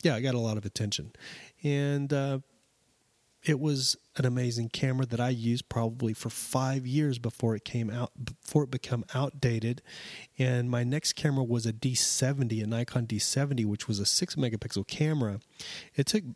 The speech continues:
it took great quality images, but the camera itself was a little bit cheesy. So Nikon, that was probably, in years past, that was probably the weakest camera Nikon has produced, was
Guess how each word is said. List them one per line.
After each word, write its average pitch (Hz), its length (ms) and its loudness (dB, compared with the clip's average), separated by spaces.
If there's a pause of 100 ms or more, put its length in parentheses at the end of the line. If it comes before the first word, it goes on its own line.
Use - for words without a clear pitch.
it 147 120 2
took 190 140 0
great 139 360 2
quality 127 380 2
images, 123 500 0
but 110 160 -2
the - 80 -4
camera 156 340 0
itself - 560 0
was 110 140 0
a 104 60 -2
little 117 440 0
bit 110 220 -2
cheesy. 104 520 0
So 101 420 0
Nikon, 113 560 -2
that 107 100 -2
was 104 100 -4
probably, 143 460 0 (500)
in 127 320 2 (400)
years 165 400 4
past, 147 640 0
that 127 120 2
was 135 120 2
probably 160 400 0
the 127 120 0
weakest 120 540 0
camera 113 400 0
Nikon 110 640 0
has 104 320 -2
produced, 101 840 -4 (500)
was 113 600 0